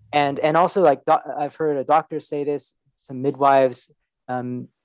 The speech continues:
and read s-, read this in some, in, um, bro-, like, pamphlets and things as well, that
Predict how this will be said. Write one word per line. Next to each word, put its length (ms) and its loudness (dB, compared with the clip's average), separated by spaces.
and 120 -6
read 160 4
s-, 200 -10
read 220 2
this 160 -2
in 80 -4
some, 300 -6
in, 280 -14
um, 260 -8
bro-, 240 4
like, 180 0
pamphlets 480 0
and 80 -8
things 200 -4
as 120 -4
well, 240 4
that 200 2